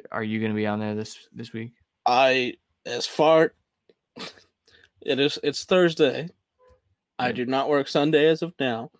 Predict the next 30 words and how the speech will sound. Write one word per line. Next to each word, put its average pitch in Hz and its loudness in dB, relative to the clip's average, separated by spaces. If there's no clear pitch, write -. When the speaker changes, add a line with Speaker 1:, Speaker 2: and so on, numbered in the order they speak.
Speaker 2:
I 113 2
was 127 0
already 139 4
asked 127 2
and 120 -8
said 131 0
no. 120 0
<laughs> - -4
However, 127 2
the 127 -4
level 131 2
of 139 -2
begging 147 2
at 117 -6
my 110 -8
work 107 -8
changes, 120 -6
but 127 -12
day 117 -4
by 113 -8
day. 160 0
So, 120 2
<laughs> - 0
Speaker 1:
Gotcha. - -14
Speaker 2:
uh, 107 0
as 151 4
of 156 2
now, 180 4
I, 131 2
I'm, 123 -6